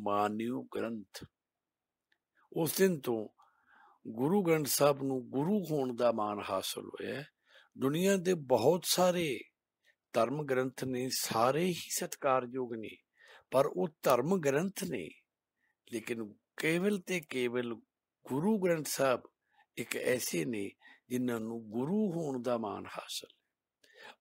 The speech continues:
ਔਰ ਸਿੱਖ ਕੌਮ ਦੇ ਵਿੱਚ ਇੱਕ ਸਾਬਤ ਸੂਰਤ ਗੁਰੂ ਦੇ ਰੂਪ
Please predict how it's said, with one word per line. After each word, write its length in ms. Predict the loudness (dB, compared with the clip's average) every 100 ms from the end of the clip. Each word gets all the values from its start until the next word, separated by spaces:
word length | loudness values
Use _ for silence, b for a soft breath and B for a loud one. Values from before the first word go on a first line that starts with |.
| -4
ਔਰ 100 | -2
ਸਿੱਖ 280 | 0 0 -2 2
ਕੌਮ 360 | 6 6 2
ਦੇ 120 | -2
ਵਿੱਚ 360 | -2 -2 -4 -8 b b b
ਇੱਕ 220 | -8 -6 -4
ਸਾਬਤ 680 | 0 2 6 6 4 0 -2
ਸੂਰਤ 800 | -6 -4 -4 -4 -4 -6 -6 -10
ਗੁਰੂ 460 | -6 -4 -2 -4 -4
ਦੇ 220 | -2 -2
ਰੂਪ 280 | -2 -2